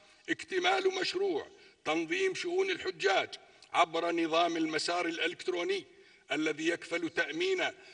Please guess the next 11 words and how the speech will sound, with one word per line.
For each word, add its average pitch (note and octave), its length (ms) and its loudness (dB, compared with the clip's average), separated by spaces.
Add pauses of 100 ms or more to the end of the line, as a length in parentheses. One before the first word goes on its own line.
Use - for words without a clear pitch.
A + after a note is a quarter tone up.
(120)
حزمة - 500 2
الخدمات E4+ 640 0
اللازمة D#4+ 600 -2 (280)
لكل A3+ 400 -2
حاج B2 240 2 (440)
قبل E3+ 320 0
إصدار D#3+ 460 2
تأشيرة D#3+ 640 -4
دخوله D#3 640 -6
إلى C#3+ 100 -2
المملكة، C3 540 -4